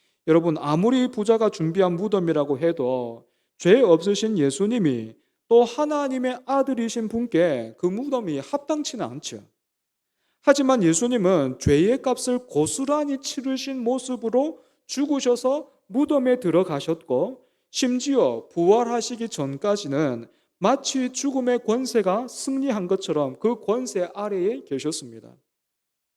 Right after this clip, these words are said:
사랑하는 여러분, 이처럼 예수님이, 어, 낮아지신 그 시작과 마지막을 보시면 우리의 인생 전체가 드러나 있습니다.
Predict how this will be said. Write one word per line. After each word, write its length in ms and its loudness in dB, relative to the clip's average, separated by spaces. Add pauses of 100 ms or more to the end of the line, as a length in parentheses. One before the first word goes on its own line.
(840)
사랑하는 380 0
여러분, 240 0
이처럼 600 -4 (400)
예수님이, 840 0 (280)
어, 360 -6
낮아지신 760 0
그 220 2
시작과 920 -2
마지막을 1300 -4
보시면 680 -2 (280)
우리의 380 0
인생 320 -6
전체가 800 -2
드러나 380 2
있습니다. 560 -6